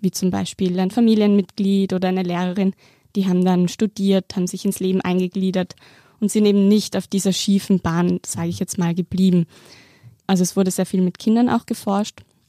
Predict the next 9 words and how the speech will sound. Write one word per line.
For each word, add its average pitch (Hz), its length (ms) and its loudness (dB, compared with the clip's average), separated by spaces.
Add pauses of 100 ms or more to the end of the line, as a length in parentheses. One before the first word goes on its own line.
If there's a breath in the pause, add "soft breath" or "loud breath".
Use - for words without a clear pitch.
auch 190 120 -4
mit 196 200 -2
Waisenkindern. 190 960 2 (540 loud breath)
Man 180 200 -2
kennt 190 300 0
ja 190 200 0
auch - 160 -4
ganz 185 420 -2
bekannte 196 920 -2